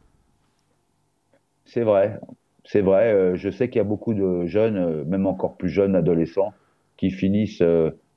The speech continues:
dans leur soirée, ils se font des booms, et à un moment, bingo, il y a toujours, euh, il y en a un, il me disait, le,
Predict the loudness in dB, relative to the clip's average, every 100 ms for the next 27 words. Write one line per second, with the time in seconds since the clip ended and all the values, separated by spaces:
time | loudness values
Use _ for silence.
0 | _ 0 0 0 0 2 2 2 0 -4
1 | -4 -2 -2 -2 -2 -2 -4 -10 _ _
2 | _ 0 2 2 2 0 0 0 0 0
3 | 2 2 2 2 -2 -2 0 2 2 2
4 | 0 0 0 2 0 0 -2 -2 0 0
5 | 0 0 -2